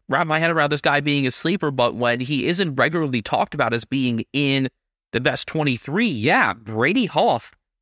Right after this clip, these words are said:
is a bit of a sleeper. He's the younger Eagle that I enjoyed watching the most last year. Started off at halfback, worked his way more toward kind of a more outside mid and wing role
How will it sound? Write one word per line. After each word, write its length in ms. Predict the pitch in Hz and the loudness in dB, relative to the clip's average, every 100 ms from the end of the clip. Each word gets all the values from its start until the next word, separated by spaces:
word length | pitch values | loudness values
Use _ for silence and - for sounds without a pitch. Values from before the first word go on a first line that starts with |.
| - | -4
is 320 | 143 147 147 151 | 0 0 -2 -4
a 60 | |
bit 180 | 143 196 | -2 -2
of 80 | 175 | -2
a 40 | |
sleeper. 380 | - 220 262 101 | -2 -2 -2 -4
He's 340 | - 196 262 | -4 -2 -2
the 320 | - 196 165 - _ - | -2 0 0 -2 _ -10
younger 500 | 120 143 165 156 156 | 0 2 2 0 0
Eagle 320 | 156 165 160 | 0 0 0
that 320 | 135 135 127 - - | 2 2 0 -2 -4
I 180 | 127 196 | -2 0
enjoyed 440 | 185 143 165 156 | 0 0 0 0
watching 380 | 135 143 - 139 | 2 0 2 0
the 80 | 127 | 0
most 340 | 127 160 - | 0 0 0
last 360 | 123 120 - - | 0 0 -2 -2
year. 280 | 123 123 - _ _ _ | 0 0 -4 _ _ _
Started 460 | - - 185 202 202 | -10 0 2 2 4
off 320 | 170 170 - - | 2 2 -2 -4
at 180 | 147 147 | -2 0
halfback, 560 | 139 143 143 143 135 139 - | 2 0 0 0 0 0 -2
worked 180 | 196 | -2
his 140 | 262 196 | -2 0
way 100 | 208 | 0
more 260 | 160 170 | 2 0
toward 380 | 165 156 151 151 - - | 0 0 0 0 -8 -2
kind 160 | 143 | 0
of 80 | 139 | 2
a 160 | 131 123 | 2 2
more 180 | 127 127 | 2 2
outside 480 | 139 139 151 139 135 | 2 0 2 2 2
mid 260 | 127 127 | 0 0
and 180 | 123 120 | 0 0
wing 280 | 123 120 117 | 0 0 0
role 200 | 123 | 0